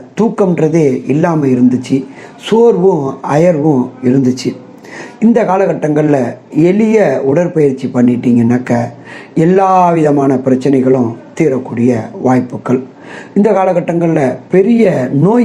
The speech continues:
இருக்கிறதாவே நினச்சிக்கிட்டு பிரமப்பட்டுக்கிட்டு இருந்தீங்க, அது எல்லாம் விலகக்கூடிய காலகட்டங்கள். சக்கரை நோய், இரத்த அழுத்தம் அவ்வாறு அப்பப்ப பரிசீலித்துக் கொள்வது நல்லது. உங்களை சுற்றி இருப்பவர்கள்ல நல்லவர்கள் யார் என்பதை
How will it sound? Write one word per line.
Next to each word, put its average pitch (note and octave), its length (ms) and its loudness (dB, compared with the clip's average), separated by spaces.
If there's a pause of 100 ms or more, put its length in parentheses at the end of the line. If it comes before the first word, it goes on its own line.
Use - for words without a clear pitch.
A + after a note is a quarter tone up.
இருக்கிறதாவே D#3 640 0 (520)
நினச்சிக்கிட்டு F3+ 520 0 (220)
பிரமப்பட்டுக்கிட்டு E3 680 0
இருந்தீங்க, A#2+ 320 0 (600)
அது G3 200 2
எல்லாம் F3+ 300 2 (140)
விலகக்கூடிய C3 580 -2
காலகட்டங்கள். B2 560 -4 (800)
சக்கரை G#3 300 0
நோய், D3+ 240 0 (220)
இரத்த F3 260 0 (100)
அழுத்தம் D3 380 -2 (160)
அவ்வாறு D3+ 420 0 (100)
அப்பப்ப E3 540 -2 (280)
பரிசீலித்துக் C#3+ 480 0
கொள்வது B2 340 0 (240)
நல்லது. A#2 580 0 (880)
உங்களை C4+ 280 2 (100)
சுற்றி G#3+ 260 0
இருப்பவர்கள்ல D#3 500 2 (340)
நல்லவர்கள் F3+ 520 0
யார் C#3+ 280 0
என்பதை C3 340 2